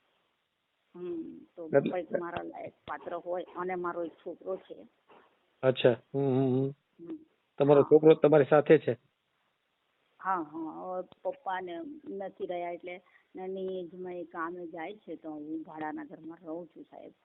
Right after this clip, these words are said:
Speaker 2: અચ્છા. કે-, કેટલા વર્ષનો બાબો છે?
Speaker 1: એ મારો વીસમો વે ચાલે મારા છોકરાને.
Speaker 2: વીસમો વર્ષ ચાલે છે. હા, હા, હા. બરાબર, બરાબર.
Speaker 1: હા.
Speaker 2: હમ, હમ, હમ, હમ.
Speaker 1: હમ.
Speaker 2: અને એ
Speaker 1: પણ
Speaker 2: તમારો પેલ-, પેલા હસબન્ડ હતા, એનો છે કે બીજા હસબન્ડનો?
Speaker 1: હા,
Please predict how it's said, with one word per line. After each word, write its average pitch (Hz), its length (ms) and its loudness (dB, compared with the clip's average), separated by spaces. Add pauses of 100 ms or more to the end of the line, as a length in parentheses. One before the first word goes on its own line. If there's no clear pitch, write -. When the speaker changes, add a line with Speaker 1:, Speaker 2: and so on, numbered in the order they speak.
(340)
Speaker 2:
અચ્છા. 123 380 0
કે-, - 280 -2
કેટલા 190 260 6
વર્ષનો 175 340 6
બાબો 156 320 6
છે? 156 240 2 (1300)
Speaker 1:
એ 165 80 -14
મારો 160 280 -8
વીસમો 165 420 -10
વે 160 160 -6
ચાલે 151 380 -10
મારા 156 240 -8
છોકરાને. - 500 -16 (520)
Speaker 2:
વીસમો 143 360 8
વર્ષ 117 160 8
ચાલે 127 300 6
છે. 123 140 0
હા, 123 160 4
હા, 110 200 0
હા. 104 140 -6 (580)
બરાબર, 123 400 4
બરાબર. 113 220 0
Speaker 1:
હા. - 200 -14 (100)
Speaker 2:
હમ, 127 180 0
હમ, 113 240 4
હમ, 107 160 0
હમ. 104 240 -4
Speaker 1:
હમ. - 280 -16 (380)
Speaker 2:
અને 131 260 6
એ 156 260 8
Speaker 1:
પણ 170 60 4
Speaker 2:
તમારો 160 400 10 (200)
પેલ-, 143 280 10
પેલા 170 300 10
હસબન્ડ 165 300 6
હતા, 170 160 8
એનો 160 280 10
છે 190 160 6
કે 175 80 0
બીજા 151 280 10
હસબન્ડનો? 120 320 4
Speaker 1:
હા, 113 80 2